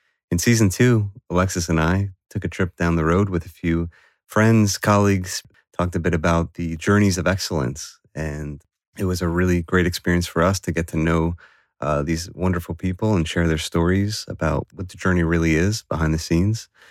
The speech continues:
And in season three, we're gonna be focusing a lot on people taking care of themselves. You know, Alexis and I,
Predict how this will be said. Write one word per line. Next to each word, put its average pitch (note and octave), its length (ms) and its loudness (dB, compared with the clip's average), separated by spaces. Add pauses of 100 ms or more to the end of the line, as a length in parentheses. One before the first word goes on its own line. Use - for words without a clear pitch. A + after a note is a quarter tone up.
(340)
And E2+ 540 0 (120)
in G2 120 0
season B2 340 4
three, A#2+ 300 4
we're F#2 180 4
gonna A2 240 4
be E2+ 220 -6
focusing F2+ 680 0
a - 80 -2
lot E2+ 280 2
on E2+ 500 0
people G2+ 520 -2 (220)
taking A2+ 280 0
care G#2+ 240 0
of A2 120 0
themselves. - 760 -8 (140)
You - 100 -14
know, D#2 180 -8
Alexis E2 440 -6
and D2+ 100 -2
I, D#2 260 0